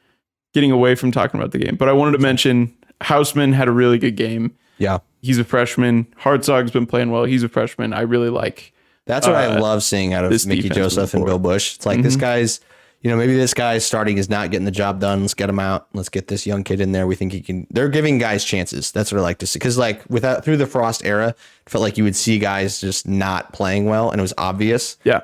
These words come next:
Speaker 2: And they would just keep starting and keep starting and keep starting, which is a problem probably for two reasons. Either you have no one to step up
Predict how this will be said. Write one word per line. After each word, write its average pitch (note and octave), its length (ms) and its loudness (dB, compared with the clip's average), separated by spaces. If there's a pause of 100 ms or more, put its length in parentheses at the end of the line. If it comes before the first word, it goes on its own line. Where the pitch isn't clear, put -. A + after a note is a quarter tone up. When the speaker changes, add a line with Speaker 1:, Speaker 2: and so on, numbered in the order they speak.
(120)
Speaker 2:
And G#2+ 140 -2
they G#2 80 0
would G2+ 120 2
just F#2 160 -2
keep G2+ 200 -2
starting F#2 320 -2
and F#2 80 -6
keep F#2+ 180 -4
starting F2+ 240 -4
and F#2 80 -10
keep F#2+ 160 -6
starting, F#2 280 -2
which G#2+ 120 0
is C3 80 2
a B2+ 80 0
problem C3+ 560 2 (380)
probably D3 160 2
for A#2+ 100 -2
two A#2 220 0
reasons. F#2+ 320 0
Either B2 340 0
you G#2 140 2
have A#2 180 2
no C#3+ 140 4
one C#3 160 2
to B2 40 2
step - 280 0
up A2+ 200 -2